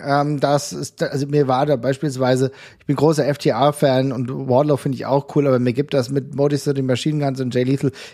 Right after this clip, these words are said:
gibt mir halt einfach nix. Das waren dann achtzehn Minuten. So zwischendrin ist es okay. Ich mag aber tatsächlich auch nicht, lass uns gerade jetzt wirklich vielleicht erstmal mit den Negativen anfangen.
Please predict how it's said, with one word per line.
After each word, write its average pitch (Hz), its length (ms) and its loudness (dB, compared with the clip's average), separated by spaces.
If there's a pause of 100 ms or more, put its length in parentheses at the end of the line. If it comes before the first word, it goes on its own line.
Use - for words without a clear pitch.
gibt 190 180 0
mir 170 120 6
halt 143 120 2
einfach 156 320 2
nix. 160 300 0
Das 123 180 -6
waren 131 140 -2
dann 131 160 0
achtzehn 139 320 -4
Minuten. 147 640 0 (280)
So - 180 0
zwischendrin 175 640 0
ist 190 160 0
es 180 160 0
okay. 190 520 4
Ich 156 200 -6
mag 165 240 2
aber 156 180 2
tatsächlich 143 520 -2
auch 139 100 0
nicht, 151 220 -2
lass 151 120 2
uns 156 140 0
gerade 151 260 2
jetzt 135 160 0
wirklich 170 220 -4
vielleicht 135 220 2
erstmal 135 200 -2
mit 127 120 -2
den 131 80 0
Negativen 127 400 0
anfangen. 147 340 -4